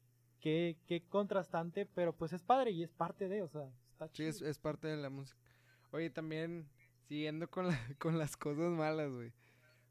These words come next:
Speaker 2: ¿Cómo
Speaker 1: Va, va, va,
Speaker 2: está,
Speaker 1: dale.
Speaker 2: cómo está el, el, el perder tres integrantes, güey? O sea, el, el, pues sí, o sea, el, el que se vaya la, piezas de, de la banda y, y continuar. O sea, cualquier, creo yo que cualquier otra banda,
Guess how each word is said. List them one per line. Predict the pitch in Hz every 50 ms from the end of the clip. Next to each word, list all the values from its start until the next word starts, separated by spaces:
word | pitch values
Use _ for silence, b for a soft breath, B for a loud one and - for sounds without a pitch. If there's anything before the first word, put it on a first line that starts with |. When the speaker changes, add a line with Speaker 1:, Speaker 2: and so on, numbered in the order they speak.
| _ _
Speaker 2:
¿Cómo | - 151 151 156 165 180
Speaker 1:
Va, | 190 151 156
va, | 156 156
va, | 156 151 147
Speaker 2:
está, | 139 -
Speaker 1:
dale. | 143 147 165 180 165
Speaker 2:
cómo | 151 151 156 160 180
está | 185 - - 196
el, | 190 196 202 -
el, | 202 208 214 - - _
el | - 175 170 156
perder | - - 151 143 135 139 139 139 147
tres | - - 165 165 185
integrantes, | 196 190 175 - 156 143 135 135 139 139 - 156 147
güey? | 139 131 120
O | 120 123
sea, | 135 139 135
el, | 135 135 135 - -
el, | 139 139 139 135 135 135 131 131 131 131 127 123 123 120 117 123 - - - _ _ _ _ b b b b b b b b b b b b _
pues | - 156 139
sí, | 147 175
o | 190
sea, | 185 196 208 190
el, | 165 143 127 120 - - - _ _ _ _ -
el | 143 147 131
que | - - 147
se | - - - - 160 147
vaya | 143 139 139 143 147 160
la, | 175 190 185 175 151 135 117 87 - - _ _ _ _ _ _ _ _ _ _ _ _ _ _ _ _ _ _ _ _ _ _ _ _ _ _ - - - - - - _ _ _ 127 - -
piezas | - 156 156 156 156 147 175 202 208 175
de, | 165 175 165
de | 147 - 101 135 135 143
la | 139 135 131
banda | 131 135 139 147 156 170 180 180
y, | 175 170 156 139 127 117 - - _ _ _ _ _ _ _ _ _ _ _ -
y | 143 143 139
continuar. | - - 156 147 143 - 135 127 127 131 147 151 147
O | 143
sea, | 151 143
cualquier, | - - 143 127 - 151 156 147 135
creo | - 156 160
yo | 165 175 180 175
que | -
cualquier | - - 180 151 - 170 170
otra | 170 160 180 175 165
banda, | 160 156 156 165 170 175 185